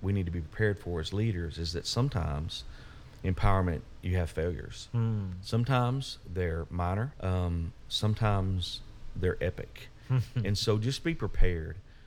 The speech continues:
Speaker 1: uh, that that is a risk that, that is out there. I think it's well worth it. But, um, I think it's important for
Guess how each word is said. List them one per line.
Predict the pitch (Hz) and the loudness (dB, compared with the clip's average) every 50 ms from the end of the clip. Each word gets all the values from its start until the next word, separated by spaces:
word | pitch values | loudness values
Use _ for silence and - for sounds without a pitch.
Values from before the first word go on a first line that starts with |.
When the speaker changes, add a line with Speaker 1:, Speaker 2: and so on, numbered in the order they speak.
| - - | -14 -8
Speaker 1:
uh, | 90 90 87 87 87 | -4 -4 -2 -2 -2
that | 87 104 98 - | -2 -2 -2 0
that | 120 123 127 120 | 2 2 2 2
is | 107 98 92 | 2 0 -2
a | 92 87 | -4 -4
risk | 87 87 95 101 104 104 101 - - - - - | -4 -4 -4 -2 -2 -2 -4 -4 -6 -8 -6 -4
that, | 90 87 85 76 - - - | -4 -4 -4 -4 -8 -10 -8
that | 90 92 90 85 | -4 -2 -2 -2
is | 82 80 | -2 -2
out | 90 92 107 113 | -2 -2 -2 -2
there. | - 127 120 | -2 -2 -2
I | 98 | -2
think | 90 104 98 87 | -2 -2 -4 -6
it's | - - - | -6 -8 -6
well | - 101 107 101 87 | -2 0 0 0 0
worth | 92 113 127 - | 0 -2 -2 -2
it. | 190 160 - - - - - - - - - - - - - - | -4 -6 -2 -2 -2 -2 -2 -6 -8 -10 -8 -8 -8 -6 -6 -2
But, | - 98 104 104 98 92 - | 2 6 6 6 6 4 2
um, | 98 95 92 87 85 | 0 0 0 0 0
I | 95 | -2
think | 101 - 127 117 113 | 0 0 0 0 0
it's | 104 - | -2 -2
important | 95 92 - - 117 98 87 80 87 85 | -2 -4 -2 -2 -2 -2 -2 -2 -4 -4
for | - 95 92 90 90 85 82 | -4 -4 -2 0 0 0 0